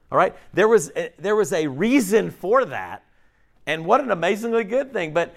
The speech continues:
here's the deal is when we get on the same page with God, you know what? Here's what ends up happening. We treat each other with dignity and respect. I, I know sometimes it's easy to get a deep conviction about something in the Bible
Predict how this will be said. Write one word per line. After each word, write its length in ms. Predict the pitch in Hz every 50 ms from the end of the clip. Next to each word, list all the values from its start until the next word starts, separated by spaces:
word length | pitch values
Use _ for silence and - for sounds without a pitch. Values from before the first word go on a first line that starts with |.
| - -
here's 220 | 202 247 339 254
the 80 | 240 202
deal 240 | 175 233 254 240 196
is 160 | 165 143 139
when 180 | 156 175 175
we 160 | 165 185 240 247
get 180 | 214 247 240
on 120 | 214 196 180
the 80 | 160
same 260 | - - 220 - 185
page 260 | 170 - 190 180 170 -
with 160 | 147 120 -
God, 320 | 127 127 139 151 175 180 - - - - - - -
you 120 | 117 151
know 100 | 185 196
what? 140 | 208 - 113
Here's 240 | 113 170 180 - 135
what 120 | - -
ends 180 | 135 135 123 117
up 100 | 101 107
happening. 380 | 123 123 - 95 98 90 85 - - - _ - - -
We 260 | 107 131 180 226 226
treat 260 | - - 226 214 185
each 220 | 170 151 - -
other 280 | 147 135 147 147 180 180
with 240 | 165 139 123 - 98
dignity 440 | 120 143 139 135 127 113 - 127 120
and 100 | 110 101
respect. 480 | 98 - - - 98 85 73 - - _ _ _ _ - - - _ _ _ _ _ _ _ _ - - - _ _ - - - - - - _ - - - _ _ - - - - - - - - - - - - - - - - - - - - - - - - - - - - - - - - - - - - - - - - - - - - - - - - - - - - - - - - - - - - - - 160 -
I, 240 | - - - 107 - -
I 60 | 123
know 120 | 135 143
sometimes 480 | 131 - - 151 147 151 156 151 143 123
it's 160 | 123 110 -
easy 400 | - 123 131 139 135 143 165 165
to 300 | - - - 120 110 90
get 340 | - 85 90 92 120 127 120
a 80 | 117 104
deep 340 | 90 82 104 120 135 123
conviction 800 | - 135 110 95 101 123 135 - - 160 156 156 175 202 170 175
about 300 | - 113 107 123 123 117
something 320 | - - 131 127 - 135 135
in 80 | 123
the 60 | 120 104
Bible 480 | 95 101 101 113 123 143 165 190 208